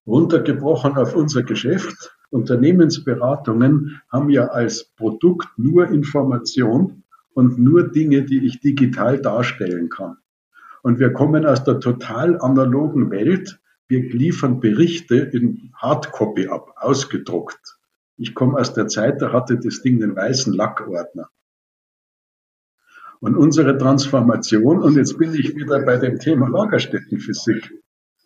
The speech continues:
ist ja eigentlich, dass ich weiß, ich habe, ob geordnet oder ungeordnet, jede Menge Daten und Informationen beim Kunden.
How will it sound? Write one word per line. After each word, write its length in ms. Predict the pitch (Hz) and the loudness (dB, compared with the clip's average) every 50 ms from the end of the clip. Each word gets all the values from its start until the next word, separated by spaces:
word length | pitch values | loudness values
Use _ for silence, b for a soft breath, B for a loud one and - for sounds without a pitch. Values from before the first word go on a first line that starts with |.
| _ _ _ _ _ _ _ _ _ _ _ _ - | _ _ _ _ _ _ _ _ _ _ _ _ -6
ist 240 | 160 131 123 - - | -6 -6 -4 -2 -2
ja 180 | 123 104 107 | 0 0 0
eigentlich, 720 | - 123 113 - - - 190 180 - - 185 180 - - | 0 0 0 0 0 0 -2 -2 -2 -2 -4 -4 -4 -4
dass 200 | - 143 - - | -4 -6 -6 -4
ich 240 | - 127 120 - - | -8 -8 -8 -8 -10
weiß, 480 | 98 87 92 117 170 208 208 - - - | -10 -8 -6 -4 -4 -4 -4 -4 -6 -6
ich 220 | 139 - - - | -8 -8 -8 -8
habe, 300 | - 131 131 - - - | -8 -8 -10 -10 -10 -8
ob 240 | - 123 131 - - | -6 -6 -6 -6 -6
geordnet 600 | 123 120 120 113 120 143 147 147 170 170 170 170 | -4 -4 -4 -4 -6 -4 -4 0 0 0 0 0
oder 240 | 147 123 123 123 120 | -2 -2 0 -2 0
ungeordnet, 800 | 180 190 208 208 - - - 107 110 123 127 135 143 143 123 123 | 2 4 6 6 6 4 0 -2 -4 -4 -4 -2 -4 -4 -4 -2
jede 340 | 123 135 185 - - 170 | -2 -2 -2 -2 -2 -2
Menge 320 | 151 147 143 156 160 147 127 | -2 -2 -2 -2 -2 -2 -4
Daten 420 | - 107 101 - - - - 175 | -6 -8 -10 -10 -10 -6 -6 -4
und 200 | 160 - 127 131 | -4 -2 -4 -2
Informationen 920 | 139 139 139 - 139 131 123 123 117 - - - 131 143 147 143 135 123 120 | -2 -4 -4 -2 -2 0 0 0 -2 -4 -6 -6 -4 -2 0 0 0 0 -2
beim 220 | 110 98 95 98 | -2 -4 -6 -6
Kunden. 640 | - - 185 190 180 - - - - - - - | -6 -4 -2 -2 -2 -2 -2 -2 -2 -4 -6 -12